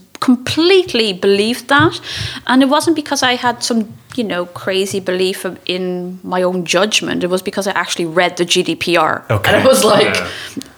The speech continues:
Speaker 1: "It's, this is what is going to happen. This is what companies will have to do. Sure, there'll be some lobbying, it will be amended a little bit, and that'll be that." So it's going to happen. Might not happen tomorrow,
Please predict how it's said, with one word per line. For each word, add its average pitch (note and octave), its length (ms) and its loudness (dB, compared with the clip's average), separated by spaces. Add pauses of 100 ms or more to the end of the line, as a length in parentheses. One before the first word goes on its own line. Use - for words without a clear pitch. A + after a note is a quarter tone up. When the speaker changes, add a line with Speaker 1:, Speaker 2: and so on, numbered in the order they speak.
(420)
Speaker 1:
"It's, - 440 -2
this F#3+ 340 -2
is G3 140 -2
what F#3+ 180 0
is F3+ 80 0
going F3 240 -2
to F#3 80 -4
happen. B3 460 0 (280)
This - 140 0
is G3 80 -2
what F3+ 140 2
companies F#3 280 -4
will F#3 120 -2
have F#3 180 0
to - 80 -8
do. C4 300 2 (240)
Sure, C#4 200 2
there'll A#3 140 2
be A#3 60 0
some G3+ 180 -4
lobbying, G#3 520 2
it F3+ 100 -2
will F3+ 100 4
be F3+ 140 -4
amended F3+ 360 -2
a E3 40 -4
little F3+ 180 -2
bit, F#3+ 320 0
and E3 340 -2 (280)
that'll G3 180 0
be A3 80 -4
that." G4+ 340 0 (320)
So B3+ 220 0
it's B3 140 -6
going F4+ 180 2
to A#3 80 -4
happen. F#3 380 -2 (160)
Might G3 160 0
not D3+ 80 -6
happen C#3 240 -4
tomorrow, E3+ 560 0